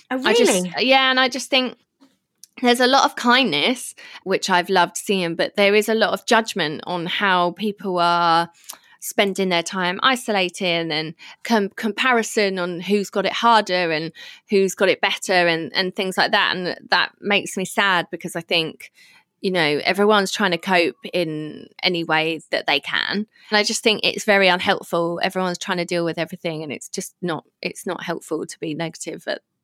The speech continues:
Speaker 2: this moment.
Speaker 1: It, it really isn't. Uh,
Speaker 2: No.
Speaker 1: the next podcast that's on my list, uh, is Is It Just Me? Now, this started off Glamour magazine. It was Hey, It's Okay. Um, the former editor, Jo Elvin.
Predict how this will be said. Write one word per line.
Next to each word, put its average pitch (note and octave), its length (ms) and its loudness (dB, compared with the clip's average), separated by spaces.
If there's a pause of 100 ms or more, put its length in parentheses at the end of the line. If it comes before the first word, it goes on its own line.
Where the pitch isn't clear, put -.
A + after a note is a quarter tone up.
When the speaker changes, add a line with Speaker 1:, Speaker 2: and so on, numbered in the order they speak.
(140)
Speaker 2:
this - 200 -10
moment. C#3+ 380 -8 (460)
Speaker 1:
It, D#3 140 -10 (140)
it D3+ 160 -10
really C#3 340 -6
isn't. C3+ 380 -6 (160)
Uh, D#3+ 240 4
Speaker 2:
No. F3+ 60 -8
Speaker 1:
the G3 60 2
next G3+ 440 0
podcast G3+ 580 2
that's D#3 300 0
on D#3+ 100 4
my D3 140 2
list, - 540 -6 (100)
uh, D3 260 4
is D3+ 300 0 (280)
Is A#3+ 160 6
It B3 120 4
Just G#3+ 320 0
Me? F#3+ 220 4
Now, E3+ 80 2
this A#3 200 2
started A3+ 360 2
off G3 300 2 (120)
Glamour G3 280 4
magazine. E3+ 480 0
It D3 60 -6
was D#3 120 -6
Hey, F#3 260 2
It's E3 160 -2
Okay. D#3 460 2
Um, D#3 360 4
the E3 80 0
former F3 380 2
editor, D#3+ 280 2
Jo D#3 260 2
Elvin. D3 440 2